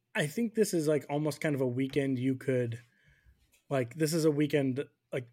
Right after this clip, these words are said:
the, the name of, the theme of the weekend is, like, prove it, right? Oh, Chelsea's playing better? Prove it. West Ham, you don't wanna get relegated? Prove it. Arsenal and Brentford, I think, is, is, I think, the clear-cut game of the weekend if you're gonna set one, set a set time aside to watch one.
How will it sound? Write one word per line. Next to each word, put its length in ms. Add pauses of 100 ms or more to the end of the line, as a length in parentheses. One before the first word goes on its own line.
the, 300
the 180
name 260
of, 80
the 80
theme 220
of 40
the 60
weekend 260
is, 120
like, 240
prove 280
it, 200 (260)
right? 240 (420)
Oh, 220
Chelsea's 380
playing 300
better? 200
Prove 320
it. 120 (320)
West 240
Ham, 200
you 80
don't 120
wanna 140
get 140
relegated? 640
Prove 240
it. 120 (440)
Arsenal 480
and 200
Brentford, 440
I 100
think, 220
is, 260
is, 180
I 80
think, 220
the 80
clear-cut 560
game 200
of 60
the 60
weekend 400
if 80
you're 100
gonna 140
set 240
one, 260
set 360
a 120
set 640
time 240
aside 340
to 60
watch 300
one. 440